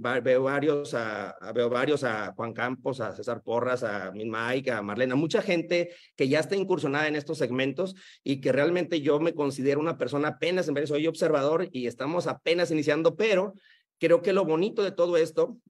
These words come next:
y la idea de esto es, eh, empezar nosotros a crear, no importa el nivel que tengas, pero si ya quieres empezar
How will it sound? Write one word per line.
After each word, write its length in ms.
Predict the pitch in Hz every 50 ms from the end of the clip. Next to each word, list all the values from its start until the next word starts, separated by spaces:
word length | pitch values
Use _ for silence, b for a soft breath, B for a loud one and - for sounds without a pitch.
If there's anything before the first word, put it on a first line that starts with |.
| _
y 400 | - 127 127 127 127 127 123 117 113
la 180 | 117 127 123 127
idea 180 | 131 147 160 165
de 140 | 170 170 170
esto 260 | 160 165 147 143 143
es, 420 | 143 139 143 147 139 139 - - -
eh, 160 | 127 123 117
empezar 400 | 113 113 113 131 120 117 143 143
nosotros 680 | 160 160 156 160 175 165 165 - - 135 135 131 - - -
a 180 | 123 120 120
crear, 420 | - 127 123 127 127 127 131 - - -
no 140 | 127 135 143
importa 440 | 156 147 143 165 160 160 160 165
el 120 | 160 147 143
nivel 320 | 131 123 120 127 135 131
que 80 | 151 139
tengas, 640 | - - 135 131 131 135 139 147 143 - - _ _ -
pero 200 | - 131 123 123
si 200 | 113 - 127 123
ya 220 | 117 139 151 165 -
quieres 340 | 185 185 185 190 190 190
empezar 600 | 165 143 139 139 127 - 139 135 147 - - B